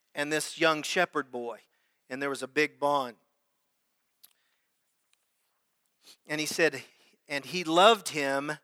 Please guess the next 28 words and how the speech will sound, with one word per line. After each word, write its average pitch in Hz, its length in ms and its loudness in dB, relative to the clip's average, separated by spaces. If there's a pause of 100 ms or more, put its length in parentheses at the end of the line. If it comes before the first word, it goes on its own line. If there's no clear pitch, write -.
(300)
as 151 280 2
himself." 143 720 -6 (340)
From 156 260 0
that 185 320 6
day, 156 440 2
King 226 360 -2
Saul 175 460 4
kept - 300 -2
David 170 340 2
with 156 220 4
him 165 100 -4
and 151 140 -6
didn't 160 320 -6 (220)
let 160 160 4
him 156 160 -2
return 170 400 -4
to - 100 -12
his 143 220 -6
father's 151 420 4
house. 127 400 -4 (720)
And 156 220 -2
Jonathan 185 840 2 (140)
made 160 320 -2
covenant, 175 520 4
here's 147 260 -4
that 170 200 2
word 185 160 -4
again. 135 260 -6